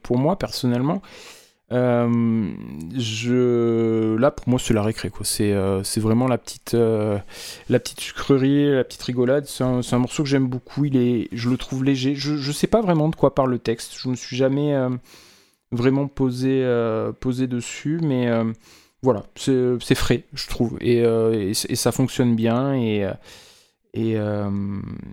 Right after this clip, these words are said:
et c'est, il me, il me met le, le sourire, donc, euh, ça, ça contraste bien, je trouve, et ça, et ça fonctionne.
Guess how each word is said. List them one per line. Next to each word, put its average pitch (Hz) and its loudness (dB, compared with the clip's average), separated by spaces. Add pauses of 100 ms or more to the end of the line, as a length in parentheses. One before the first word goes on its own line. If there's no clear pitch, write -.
(800)
et 123 0
c'est, 135 -2
il 143 4
me, 139 0
il 131 0
me 131 2
met 135 0
le, 123 0
le 123 -2
sourire, 127 -2
donc, 113 -2
euh, 113 0
ça, 113 -4
ça - -2
contraste - 0
bien, 131 2
je - -6
trouve, 120 0
et 110 2
ça, 104 -6
et 123 -4
ça 117 -4
fonctionne. 113 -4